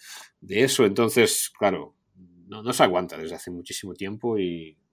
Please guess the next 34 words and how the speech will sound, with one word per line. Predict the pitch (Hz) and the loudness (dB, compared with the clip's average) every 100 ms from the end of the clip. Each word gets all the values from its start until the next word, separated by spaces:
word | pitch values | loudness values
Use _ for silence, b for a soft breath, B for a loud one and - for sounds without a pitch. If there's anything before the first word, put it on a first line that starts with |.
| _ | _
y | 85 | -16
es, | 87 - - - - _ | -14 -12 -14 -14 -16 _
es | - - | -18 -4
que | 120 101 | -2 2
para | 107 104 | 2 2
mí, | 123 | 0
pero | 127 117 | 2 2
es | 113 | 2
que | - | 4
no | 131 143 | 6 8
es | 156 131 | 8 6
nuevo, | 120 120 139 156 87 85 | 4 6 8 8 4 0
es | - | -6
algo | 101 110 107 | -4 -2 -2
que | 101 | -2
ya, | 95 110 117 | 2 4 2
eh, | 117 98 87 | 0 -2 4
ya | 117 | 6
es | 120 131 | 6 2
así, | 95 - 90 - _ | -2 -6 -8 -10 _
¿no? | 107 | -20
Solo | - 101 101 | -14 -8 -6
va | 98 | 0
a | 110 | 4
ir | 139 | 6
a | - | 6
peor, | 110 131 170 | 4 2 2
pero | 127 101 | 0 -2
la | 95 | -4
estación | - 98 120 | -6 -10 -6
no | 120 | -4
va | 101 | -4
a | |
cambiar. | 85 87 101 | -6 -10 -10